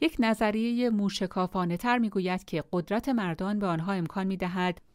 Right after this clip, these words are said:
تا وظایفی را که کار عضلانی سختی می‌طلبد در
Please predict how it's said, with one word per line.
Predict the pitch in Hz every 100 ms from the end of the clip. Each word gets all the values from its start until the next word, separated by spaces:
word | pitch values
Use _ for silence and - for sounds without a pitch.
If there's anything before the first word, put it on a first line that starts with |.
| -
تا | - 233 214
وظایفی | 202 220 214 214 220 277 208
را | 170 170
که | -
کار | 160 - 220 226 -
عضلانی | 196 180 185 175 170 190 208
سختی | - 226 - 226
می‌طلبد | 185 - 170 165 170 175
در | 180 170